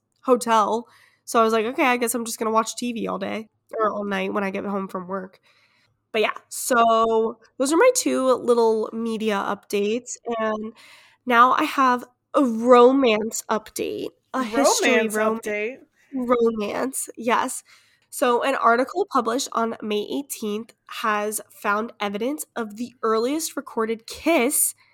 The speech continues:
Speaker 2: Aw.
Speaker 1: on cl-, yeah, on clay tablets dating back to more than four thousand five hundred years ago.
Speaker 2: Aw.
Speaker 1: Yeah, so it said the first documented evidence of kisses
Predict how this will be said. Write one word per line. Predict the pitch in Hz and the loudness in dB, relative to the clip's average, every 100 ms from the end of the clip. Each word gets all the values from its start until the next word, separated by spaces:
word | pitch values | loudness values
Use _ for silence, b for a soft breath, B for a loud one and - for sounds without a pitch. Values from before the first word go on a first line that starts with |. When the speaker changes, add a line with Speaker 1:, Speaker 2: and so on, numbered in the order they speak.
| b | b
Speaker 2:
Aw. | 330 392 320 | -6 -2 0
Speaker 1:
on | 247 240 247 | 2 0 -2
cl-, | - - 240 - - | -12 -12 -12 -14 -4
yeah, | 277 247 | 2 4
on | 226 240 | 4 0
clay | - - 220 254 | -4 -4 -2 -2
tablets | - 220 208 214 226 247 | -2 0 0 0 -6 -6
dating | - 226 226 226 | -6 -6 -6 -2
back | 214 220 | -2 -2
to | - | -8
more | 220 214 | -6 -4
than | 233 247 | -6 -8
four | - 214 | -6 -4
thousand | 220 226 247 262 | -2 -2 -2 -4
five | 247 208 226 | -4 -4 -4
hundred | 226 247 | -8 -8
years | 247 427 - | -4 -4 -4
ago. | 240 - - 277 359 | -8 -8 -8 -12 -10
Speaker 2:
Aw. | 415 381 359 403 392 _ _ _ _ _ - | -6 -4 -4 -6 -10 _ _ _ _ _ -8
Speaker 1:
Yeah, | 262 233 - | 0 0 0
so | - 262 233 220 220 - B B _ - | -4 0 0 0 -2 -6 B B _ -6
it | 254 | -2
said | 277 | -2
the | 269 | -2
first | 311 - 226 262 | -4 -2 -2 0
documented | - 208 208 240 233 220 | -2 -2 -2 -8 -6 -6
evidence | - 196 214 233 - | -8 -6 -6 -6 -8
of | 202 | -12
kisses | - 208 - 226 254 | -10 -8 -6 -4 -6